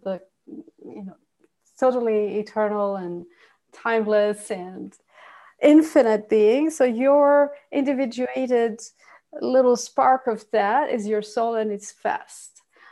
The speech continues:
And I have found that this has a certain purpose in life. So we come into the life because we want to,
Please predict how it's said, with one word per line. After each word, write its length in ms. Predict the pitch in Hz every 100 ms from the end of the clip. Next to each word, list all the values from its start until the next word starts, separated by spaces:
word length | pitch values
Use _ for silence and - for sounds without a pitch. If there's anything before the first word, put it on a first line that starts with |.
| -
And 280 | 285 294 285 - -
I 80 | 294
have 300 | 320 339 -
found 360 | 311 277 240 226
that 200 | 233 226
this 240 | 254 247
has 160 | 254 226
a 40 | 220
certain 300 | 240 220 208
purpose 440 | 202 196 180 -
in 160 | 208 190
life. 200 | - -
So 200 | - 220
we 80 | 226
come 380 | - 294 294 254
into 340 | 254 240 240
the 140 | 214
life 480 | 208 190 185 202 _ _ _ _ _ -
because 400 | 220 262 240 247
we 80 |
want 320 | 247 226 226 220 -
to, 480 | 226 220 214 208